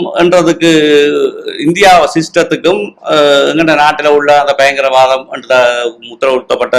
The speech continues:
எங்கட அந்த போராட்டத்துக்கும், அஹ், இடையில நடந்ததை நான் பார்க்கல. என்னுடைய இதுக்கு நாங்க ஒரு தனி மனிதர், அஹ், இதுதான் அதுல இருந்தது. அஹ், காங்கிரஸ் சோனியா காந்தி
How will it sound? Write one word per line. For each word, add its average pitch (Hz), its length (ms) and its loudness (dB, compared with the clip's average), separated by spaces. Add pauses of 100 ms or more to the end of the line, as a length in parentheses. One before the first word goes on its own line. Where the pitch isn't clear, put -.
(120)
எங்கட 120 240 -4
அந்த 117 200 0
போராட்டத்துக்கும், 127 680 0 (520)
அஹ், 123 260 0
இடையில 147 280 4
நடந்ததை 143 340 2
நான் 131 180 2
பார்க்கல. 104 420 0 (260)
என்னுடைய 240 400 2 (380)
இதுக்கு 175 240 0
நாங்க 180 320 2
ஒரு 214 200 0
தனி 240 280 0
மனிதர், 208 480 2 (1300)
அஹ், 120 240 0
இதுதான் 160 280 4
அதுல 123 180 0
இருந்தது. 120 400 0
அஹ், 123 200 2
காங்கிரஸ் 170 520 2
சோனியா 160 340 2
காந்தி 117 360 2